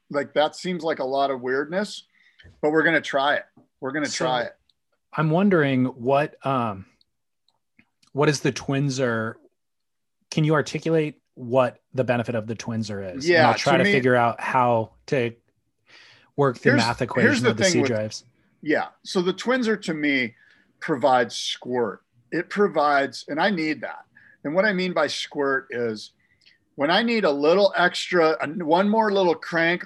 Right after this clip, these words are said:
Speaker 1: on the throttle to get around a section that's crumbling in front of me or that's breaking in front of me.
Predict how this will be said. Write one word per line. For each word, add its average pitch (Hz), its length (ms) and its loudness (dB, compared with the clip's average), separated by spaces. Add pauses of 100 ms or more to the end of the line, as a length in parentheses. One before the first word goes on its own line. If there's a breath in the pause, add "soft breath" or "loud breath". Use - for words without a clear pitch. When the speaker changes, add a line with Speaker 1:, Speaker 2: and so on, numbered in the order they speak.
Speaker 1:
on 156 440 -4 (360)
the 139 100 -2
throttle 139 880 -2 (140)
to - 100 -8
get 151 340 2
around 139 600 -2
a 156 60 -4
section 147 580 -2
that's 127 320 -6
crumbling 156 520 -2
in 147 120 -2
front 143 280 -2
of 139 60 -4
me 139 180 -2
or 120 160 -4
that's 117 180 -12
breaking 151 440 -2
in 151 100 -6
front 139 320 -6
of 131 60 -8
me. 131 200 -6